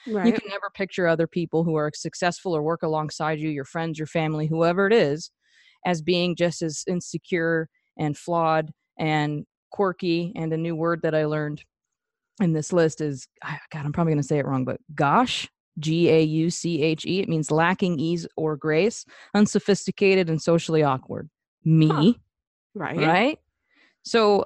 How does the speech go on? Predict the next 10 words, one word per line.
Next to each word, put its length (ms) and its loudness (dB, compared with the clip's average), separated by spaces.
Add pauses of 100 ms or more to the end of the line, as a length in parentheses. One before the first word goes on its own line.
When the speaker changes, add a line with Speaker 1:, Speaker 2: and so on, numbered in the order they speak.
Speaker 1:
um, 520 4
so 140 -4
you 100 6
just 240 2
don't 220 2 (200)
think 200 2
people 400 -2
are 220 0 (100)
just 300 -4
as 240 -8